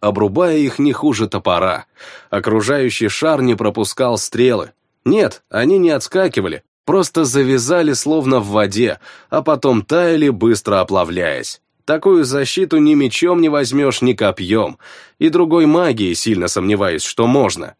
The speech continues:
Но у всего есть свои недостатки. "Смотри,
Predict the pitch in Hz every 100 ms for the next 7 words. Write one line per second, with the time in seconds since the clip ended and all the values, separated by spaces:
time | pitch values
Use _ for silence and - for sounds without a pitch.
0 | _ - - 190 170 117 - 120 107 139
1 | 90 101 147 - - - 160 170 135 92
2 | 92 98 - 131 98 - 73 - _ _
3 | _ _ - 139 160 - 202 196 104